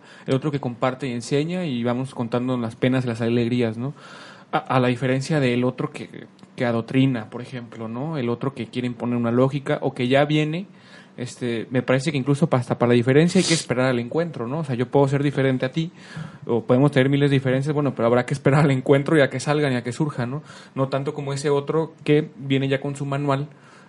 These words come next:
eh, a estudiar a eso, para adoctrinar y para decirte tú cómo debes de ser, ¿no? Me parece que sí habría que matizar este tipo de relación del extranjero, porque no todo es un extranjero colonizador, y hay quien llega como ese otro que,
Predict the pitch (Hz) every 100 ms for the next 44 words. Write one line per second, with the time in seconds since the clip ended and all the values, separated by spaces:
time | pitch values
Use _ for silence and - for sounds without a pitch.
0 | - 120 113 110 107 110 113 - - -
1 | 123 - 123 131 135 131 135 135 139 127
2 | 113 113 113 120 127 139 127 117 117 135
3 | - 147 147 147 131 127 117 123 147 120
4 | 123 123 127 127 127 139 - 143 135 135
5 | 139 135 131 127 131 135 135 135 - 139
6 | 123 123 123 127 135 123 123 117 147 160
7 | - - - 156 139 127 135 151 151 143
8 | 156 151 - 127 - 143 143 127 120 113
9 | 117 160 226 - - - - - - -
10 | - - - - - - 139 120 139 147
11 | 131 143 147 139 120 127 131 131 135 139
12 | 127 107